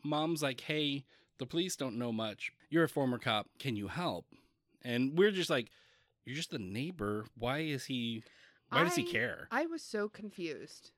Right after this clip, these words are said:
Speaker 2: by this whole thing. Like, I missed the part where she called him a neighbor. There was a lot, like, we needed to have turned it up in
Speaker 1: Yeah.
Speaker 2: this section because it got really quiet after the,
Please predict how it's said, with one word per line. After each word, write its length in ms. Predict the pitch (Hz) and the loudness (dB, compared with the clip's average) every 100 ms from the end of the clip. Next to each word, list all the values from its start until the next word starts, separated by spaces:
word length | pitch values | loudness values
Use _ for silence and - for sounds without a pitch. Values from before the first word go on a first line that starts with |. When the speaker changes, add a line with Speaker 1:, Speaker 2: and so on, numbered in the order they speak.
| _ | _
Speaker 2:
by 140 | - 185 | -6 -4
this 180 | 180 - | -4 -4
whole 200 | 208 208 | -4 -4
thing. 360 | - 175 151 - | -6 -10 -10 -10
Like, 160 | 185 | -2
I 100 | 202 | 0
missed 380 | 208 202 220 - | 0 -2 -6 -6
the 60 | 214 | -12
part 280 | - 185 175 | -4 -2 -2
where 520 | 180 165 165 160 156 - | -4 -4 -4 -6 -10 -16
she 220 | - - 185 | -16 -14 -12
called 260 | - 170 | -10 -10
him 120 | 175 160 | -10 -10
a 20 | |
neighbor. 640 | 160 247 240 233 226 220 226 - - _ | -8 -8 -4 -2 -2 -4 -8 -20 -20 _
There 100 | 196 | -4
was 140 | 190 185 | -4 -2
a 80 | 180 | -4
lot, 240 | 170 160 - - | -4 -8 -12 -10
like, 180 | 214 190 | -6 -6
we 80 | 214 | -6
needed 360 | 208 214 208 185 | -6 -6 -8 -10
to 160 | 190 190 | -8 -6
have 160 | 170 | -6
turned 340 | - - 180 170 | -10 -10 -10 -8
it 120 | 160 156 | -12 -10
up 300 | 156 - - - | -12 -14 -18 -6
in 80 | 240 | -2
Speaker 1:
Yeah. 220 | 226 208 | 0 -2
Speaker 2:
this 120 | - | -4
section 560 | 226 208 - 220 220 214 | -6 -6 -8 -8 -8 -10
because 280 | 180 185 | -12 -10
it 80 | 175 | -10
got 140 | 160 151 | -10 -12
really 260 | 165 175 | -10 -10
quiet 380 | 175 165 165 165 | -10 -8 -8 -8
after 280 | 160 165 170 | -10 -12 -12
the, 160 | 165 | -12